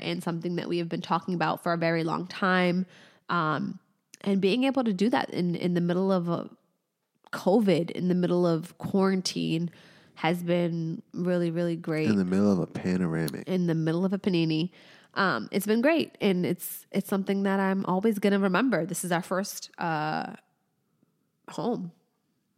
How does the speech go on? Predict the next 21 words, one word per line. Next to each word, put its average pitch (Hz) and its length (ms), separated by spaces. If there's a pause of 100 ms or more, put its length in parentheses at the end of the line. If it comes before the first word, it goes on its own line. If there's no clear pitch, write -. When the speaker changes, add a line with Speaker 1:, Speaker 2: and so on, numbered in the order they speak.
(140)
Speaker 2:
Yeah. 135 140 (680)
Speaker 1:
Well, 262 480
no, 247 280
home 277 240
is 202 160
wherever 196 580
you 196 320
are, 190 380
but 196 260 (600)
Speaker 2:
Wow. 160 520
Speaker 1:
um, 190 500
this - 180
is 185 100
our 175 100
first 170 460 (180)
purchase, - 920
our 180 60
home 175 480
purchase. - 600
Speaker 2:
Niggas 107 640
got 95 440